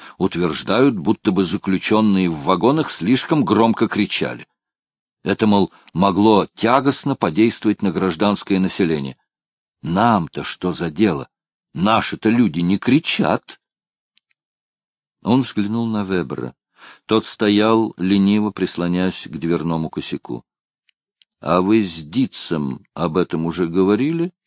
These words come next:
спросил он. «Нет ещё». «Вы правы.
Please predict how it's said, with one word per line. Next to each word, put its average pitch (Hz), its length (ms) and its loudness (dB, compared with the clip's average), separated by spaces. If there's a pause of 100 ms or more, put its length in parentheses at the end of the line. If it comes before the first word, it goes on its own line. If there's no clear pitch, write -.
(320)
спросил - 540 -8
он. 52 180 -16 (1300)
«Нет 92 280 0
ещё». 127 320 -4 (840)
«Вы 175 180 6
правы. 76 460 -2